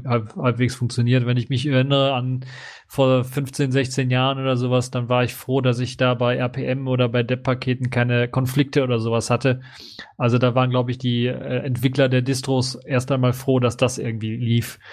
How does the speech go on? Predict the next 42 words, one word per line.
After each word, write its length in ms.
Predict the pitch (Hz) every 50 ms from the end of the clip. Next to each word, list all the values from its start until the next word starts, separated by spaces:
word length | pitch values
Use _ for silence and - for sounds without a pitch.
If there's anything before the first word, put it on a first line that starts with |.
| - - - - - - - - -
Und, 540 | - 120 117 113 113 117 117 110 - -
äh, 320 | - - 123 117 113 113 110
das 220 | 107 117 113 -
war 140 | - 120 110
halt 160 | 117 117 113
eben 120 | 123 117 117
das 200 | 113 110 - -
Zugpferd, 480 | - 131 123 - - 123 110 101 -
worauf 200 | 123 113 113 107 -
sie 100 | - 120
gesetzt 400 | - 113 107 113 107 - - -
haben. 300 | 127 117 107 107 107 - - - - - - - - - _ _ _ _ _ _
Und 540 | - 117 110 110 110 110 107 - - - -
ja, 220 | 135 123 110 101 - - - _ _ _ _ _ _ _ _ _ - - -
also 160 | 131 123 127
es 560 | 131 131 147 - - - - - 202 165 120
ist 380 | 202 196 123 - - - _ -
durchaus 380 | 165 160 160 170 160 143 135 135
verständlich, 560 | - 147 123 - - 147 143 143 139 131 131
dass 160 | - 135 127
sie 80 | 139 127
es 60 | 123
erst 200 | 127 127 - -
jetzt 240 | 131 127 - - -
machen, 320 | 127 123 120 127 127 117
weil 140 | 117 117 120
jetzt 260 | 123 127 131 - -
eben 320 | - 139 127 127 123 131
auch, 400 | 127 - 123 120 120 110 - -
äh, 400 | - - - 131 123 117 117 113 - - - - - - - - - - - - _ _ _ _ - - -
sagen 260 | 185 131 120 131 135
wir 40 | 135
mal, 180 | 131 131 127 123
Linux 320 | 135 175 180 175 151 123
so 120 | - 175 165
weit 140 | 165 151
Verbreitung 560 | 135 - 147 135 127 120 135 151 147 160 151 143
gefunden 460 | 143 127 - 147 151 147 143 135 127
hat, 180 | 139 135 135
äh, 540 | 143 151 139 135 135 131 131 131 127 127 - -
und, 460 | 143 127 127 127 127 123 127 - -
äh, 340 | 147 143 143 139 139 139